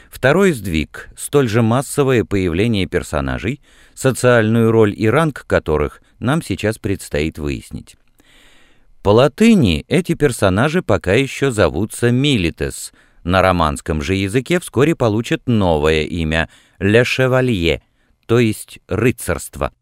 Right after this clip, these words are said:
Политическое дробление, которое было описано выше, не изменило к тысячному году радикальным образом публичной природы власти,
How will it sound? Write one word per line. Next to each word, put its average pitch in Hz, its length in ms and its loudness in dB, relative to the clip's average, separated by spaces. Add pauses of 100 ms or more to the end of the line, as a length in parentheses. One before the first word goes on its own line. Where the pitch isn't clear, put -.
(680)
Политическое 139 680 0
дробление, 107 680 2
которое 92 400 2
было 82 240 2
описано 85 480 -2
выше, 85 480 -4 (420)
не 180 280 2
изменило 143 580 0
к - 100 -16
тысячному 87 600 -4
году 120 280 0
радикальным 92 580 -2
образом 110 440 0
публичной 92 580 -4
природы 82 480 -2
власти, 117 560 -2